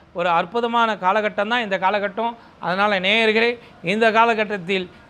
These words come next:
ஜீவசமாதி வழிபாடை மேற்கொண்டும், பெருமாளுடைய வழிபாட்டை மேற்கொண்டும்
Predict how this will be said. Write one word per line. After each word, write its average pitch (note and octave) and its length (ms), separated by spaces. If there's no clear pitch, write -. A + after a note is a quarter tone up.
ஜீவசமாதி A#3+ 680
வழிபாடை G#3+ 420
மேற்கொண்டும், A3 640
பெருமாளுடைய B3 680
வழிபாட்டை G#3 420
மேற்கொண்டும் A3 600